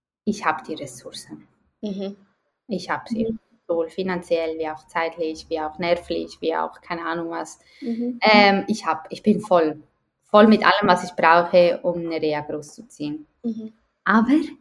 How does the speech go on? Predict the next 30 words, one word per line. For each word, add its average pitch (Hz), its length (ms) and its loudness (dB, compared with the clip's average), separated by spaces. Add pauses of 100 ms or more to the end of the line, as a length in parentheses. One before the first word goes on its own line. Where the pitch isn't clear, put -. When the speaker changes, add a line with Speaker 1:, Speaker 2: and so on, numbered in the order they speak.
(560)
Speaker 1:
das 285 240 4
hat 220 180 2
jetzt - 280 0
zur 180 100 0
Folge, 269 400 0
dass 220 180 2
ich 190 80 -4
mich 208 180 4
manchmal 285 480 6
nicht 220 280 4
traue, 202 220 4
und 247 100 4
da 220 60 2
bin 196 140 0
ich 190 160 -6
ehrlich, 233 300 2
zu - 360 -18 (120)
sagen, 185 260 -6
„Hey, 180 140 -4
ich - 140 -12
brauche 165 240 -8
eine 185 100 -8
Pause. - 380 -18 (320)
Ich - 80 -20
bin 208 220 2
müde.“ 180 340 -8 (520)
Oder - 100 -6
ich, - 220 -6 (600)
irgendwie, 226 520 4
f-, - 200 -4